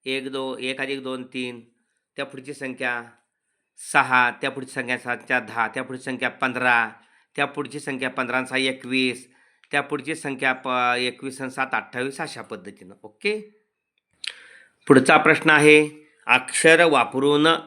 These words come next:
लिहिलेला गुणधर्म शब्दातल्या एन भागिले एक बरोबर एन. ओके,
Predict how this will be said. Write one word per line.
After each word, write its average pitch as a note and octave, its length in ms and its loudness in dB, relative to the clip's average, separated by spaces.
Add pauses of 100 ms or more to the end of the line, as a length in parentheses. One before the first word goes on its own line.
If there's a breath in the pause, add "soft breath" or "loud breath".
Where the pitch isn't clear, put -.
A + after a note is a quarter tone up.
लिहिलेला C3 560 2
गुणधर्म B2+ 380 -2
शब्दातल्या B2+ 680 2 (640 soft breath)
एन C#3+ 260 0
भागिले D3+ 440 2
एक D3 300 0
बरोबर D3+ 460 0 (1600)
एन. C#3 140 2 (540)
ओके, F#3+ 600 -4